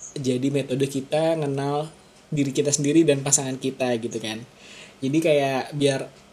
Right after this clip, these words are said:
semua yang kita lakuin, semua yang kita, eh, kerjain gitu bisa lebih kayak tepat sasaran aja gitu. Karena niat baik doang kan nggak cukup ya kalau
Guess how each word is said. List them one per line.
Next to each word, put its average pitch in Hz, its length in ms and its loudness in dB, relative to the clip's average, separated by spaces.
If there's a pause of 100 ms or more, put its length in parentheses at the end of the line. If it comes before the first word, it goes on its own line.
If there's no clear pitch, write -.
(140)
semua 147 480 4
yang 180 120 0
kita 165 200 -2
lakuin, 156 580 0
semua 156 340 0
yang 147 220 0
kita, 127 760 -6 (540)
eh, 127 560 -4
kerjain 135 580 0
gitu 143 360 -2
bisa 135 320 2
lebih 127 260 -2
kayak 127 240 -4
tepat 123 240 0
sasaran 120 440 0
aja 135 280 -4
gitu. 120 240 -6
Karena 151 420 -4 (440)
niat 139 280 0
baik 131 300 0
doang 143 180 4
kan 190 120 0
nggak 143 200 2
cukup 127 260 -2
ya 113 120 -2
kalau 113 480 -2